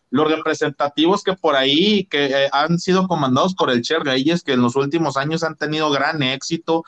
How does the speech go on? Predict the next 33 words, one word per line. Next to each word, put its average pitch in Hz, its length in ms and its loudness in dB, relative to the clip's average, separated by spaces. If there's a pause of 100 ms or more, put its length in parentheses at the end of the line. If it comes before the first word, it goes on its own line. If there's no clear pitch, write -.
(300)
eh, 151 560 4
de 147 80 2
las 147 180 2
muchachas 151 540 -2
que 170 80 -2
pasaron 143 480 -2
al 151 100 0
Mundial, 131 380 2
las, 156 260 -2
eh, 113 240 2
del 113 160 -2
representativo 117 680 -4
sub 151 140 -6
veinte, 139 440 -2 (240)
eh, 120 180 -4
que 120 120 -4
también 117 340 -2
platicamos. 147 720 -2 (240)
A 151 220 0
pesar 175 480 0
de 285 100 0
todos 247 480 2
estos 233 480 -2
temas 208 420 2
que 185 120 -2
se 143 160 -4
comentan, 175 720 0 (380)
pues 147 200 0
también 143 320 0
coincido, 208 720 0
sin 127 260 -2
duda, 151 600 2
eh, 117 340 0